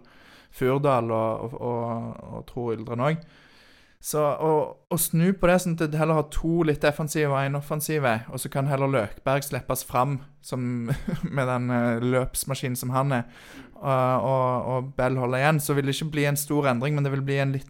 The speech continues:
mer, du vil få at Løkberg kan dirigere litt mer bak. Det er en av fordelene med det. Han kan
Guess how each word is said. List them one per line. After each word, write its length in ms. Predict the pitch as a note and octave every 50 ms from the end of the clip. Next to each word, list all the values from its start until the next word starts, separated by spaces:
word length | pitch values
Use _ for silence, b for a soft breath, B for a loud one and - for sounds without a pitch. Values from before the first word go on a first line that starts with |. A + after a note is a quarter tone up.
| - C#3
mer, 220 | C3+ C3 B2+ - B B B B B B B B B B B B B B B B B _
du 60 | D3+ D#3
vil 80 | D3+
få 160 | C#3+ D#3+ D#3+ D#3+ D#3+ D#3+ - - _ _ -
at 160 | D3+ C#3+ - - D#3+
Løkberg 460 | D3+ D#3 B2+ A#2+ - - - D3 D3+ -
kan 160 | D3 C#3 C#3
dirigere 560 | C#3+ C#3 C3+ C3+ C#3 C3 C3 C3+ C#3+ D#3+ D#3+
litt 160 | D3 C3+ C#3
mer 160 | C#3+ B2+ B2+ -
bak. 320 | D3 F3+ G#3+ G#3+ - - - _ _ -
Det 80 | C#3
er 220 | C#3 C3+ C3+ C3+ C3
en 100 | C3+ C3+
av 80 | C3 -
fordelene 320 | C3+ A#2 A2+ A2+ B2+ C3+ C#3+
med 100 | D3 E3
det. 60 | E3+
Han 160 | D3 C#3 C3+ C3+
kan 280 | - C3+ B2+ B2+ A2